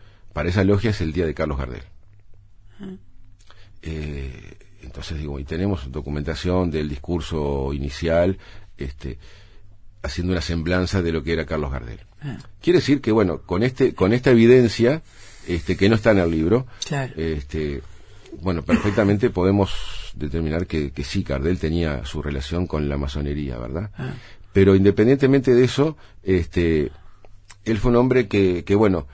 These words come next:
Speaker 1: eh, alternó por donde po-, por donde
Speaker 2: Ah.
Speaker 1: pudo, para
Speaker 2: Sí,
Speaker 1: llegar
Speaker 2: sí.
Speaker 1: a donde él pretendía, ¿no? Y lo logró, y lo logró.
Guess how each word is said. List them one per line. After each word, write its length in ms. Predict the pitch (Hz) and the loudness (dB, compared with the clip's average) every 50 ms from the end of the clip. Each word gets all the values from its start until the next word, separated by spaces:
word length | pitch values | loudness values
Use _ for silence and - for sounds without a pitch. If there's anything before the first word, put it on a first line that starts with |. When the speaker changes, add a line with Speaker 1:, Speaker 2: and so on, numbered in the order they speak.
| - - - - - - - | -20 -20 -20 -20 -18 -12 -8
Speaker 1:
eh, 180 | 90 87 87 - | -6 -6 -4 0
alternó 600 | 95 98 104 95 104 107 101 107 123 135 143 - | 2 2 2 4 2 2 4 4 4 2 2 4
por 120 | 127 113 110 | 2 4 4
donde 220 | 107 107 101 95 | 4 4 4 4
po-, 260 | 98 101 98 - - | 4 2 0 0 0
por 320 | - - 104 104 104 - - | -2 2 2 2 2 0 -4
donde 280 | - 98 107 104 104 101 | 0 2 2 4 4 4
Speaker 2:
Ah. 220 | - - - 71 73 | 2 2 0 0 -2
Speaker 1:
pudo, 140 | 71 67 - - - - - - | -2 -4 -10 -14 -18 -20 -10 -2
para 200 | - 95 92 95 | 0 2 2 2
Speaker 2:
Sí, 120 | 87 80 98 | 2 2 2
Speaker 1:
llegar 260 | 98 101 107 113 - | 4 4 4 4 2
Speaker 2:
sí. 40 | - | 0
Speaker 1:
a 60 | 87 92 | -2 0
donde 340 | 95 92 92 90 92 92 | 0 0 0 0 2 2
él 100 | 101 104 | 2 2
pretendía, 580 | 101 98 87 76 87 85 87 87 87 82 78 76 | 0 -2 -4 -2 -2 -2 -2 -2 -2 -2 0 0
¿no? 140 | 85 95 - | 0 -2 -2
Y 120 | - 104 110 | 0 0 0
lo 80 | 113 120 | 2 4
logró, 400 | 117 113 117 113 113 110 101 - - - - - - - | 4 6 6 6 4 2 0 -6 -14 -20 -20 -20 -14 -6
y 80 | - 85 | -4 -2
lo 100 | 85 85 | 0 0
logró. 340 | 80 76 71 62 58 - | 0 -2 -4 -4 -8 -12